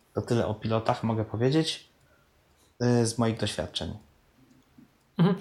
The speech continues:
Speaker 2: A to st-, y, chyba, chyba już to mówiłeś, a mi umknęło, to sterowanie głosowe w L G-ku to jest na to przy-, to jest przycisk
Speaker 1: Jest,
Speaker 2: osobny,
Speaker 1: tak,
Speaker 2: y, w-, y,
Speaker 1: ale,
Speaker 2: ten
Speaker 1: ale to jest, to jest dodatkowy przycisk. Ten pilot jest na tyle duży, że to, y, ten jeden przycisk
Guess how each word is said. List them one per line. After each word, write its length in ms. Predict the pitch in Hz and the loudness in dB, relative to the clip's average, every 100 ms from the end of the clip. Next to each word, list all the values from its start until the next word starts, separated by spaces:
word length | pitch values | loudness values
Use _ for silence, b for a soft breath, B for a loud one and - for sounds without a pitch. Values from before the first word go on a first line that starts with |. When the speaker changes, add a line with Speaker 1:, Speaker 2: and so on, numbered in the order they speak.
| - | -2
Speaker 2:
A 80 | 175 | 2
to 240 | 180 175 | 4 4
st-, 140 | 170 - | 4 2
y, 320 | 202 175 180 | 4 2 0
chyba, 140 | 180 | 0
chyba 160 | 185 190 | 2 4
już 140 | 175 | 4
to 100 | 175 | 4
mówiłeś, 340 | 185 156 185 185 | 2 4 4 4
a 60 | |
mi 160 | 175 170 | 2 2
umknęło, 520 | 175 156 - 180 165 | 2 0 2 4 4
to 120 | 175 | 2
sterowanie 480 | 180 180 170 170 170 | 0 4 4 4 0
głosowe 340 | 156 156 175 170 | 0 2 4 4
w 80 | |
L 140 | - 160 | 4 2
G-ku 260 | 175 180 | 2 -2
to 80 | 247 | 2
jest 180 | 247 247 | 2 4
na 100 | 240 | 2
to 140 | 233 | 2
przy-, 420 | 254 269 226 185 185 | 2 2 2 2 4
to 80 | |
jest 180 | 208 208 | 4 4
przycisk 300 | - - 147 | 0 0 2
Speaker 1:
Jest, 120 | 165 | 2
Speaker 2:
osobny, 360 | 170 170 147 139 | 4 2 2 2
Speaker 1:
tak, 200 | 131 107 | 2 2
Speaker 2:
y, 60 | 151 | -2
w-, 140 | - | -4
y, 120 | 160 | 0
Speaker 1:
ale, 100 | 247 | 2
Speaker 2:
ten 140 | 254 156 | 4 2
Speaker 1:
ale 120 | 208 | 2
to 120 | 247 | 2
jest, 320 | 233 190 190 | 0 0 -2
to 80 | 196 | 2
jest 160 | 190 165 | 2 2
dodatkowy 460 | 165 165 - 139 | 0 0 2 2
przycisk. 400 | 120 - - - | 0 -4 -4 -4
Ten 160 | - 139 | 0 2
pilot 300 | 165 165 160 | 4 4 2
jest 160 | 143 | -2
na 80 | 127 | 0
tyle 220 | 123 135 | 2 2
duży, 320 | 123 117 104 113 | 4 4 2 0
że 120 | 110 | -2
to, 160 | 117 113 | -2 -2
y, 60 | 101 107 101 - - - - 110 110 | -2 -4 -6 -8 -20 -20 -10 -8 -4
ten 120 | 107 | 0
jeden 200 | 117 120 | 2 2
przycisk 280 | 117 - 120 | 0 -2 -4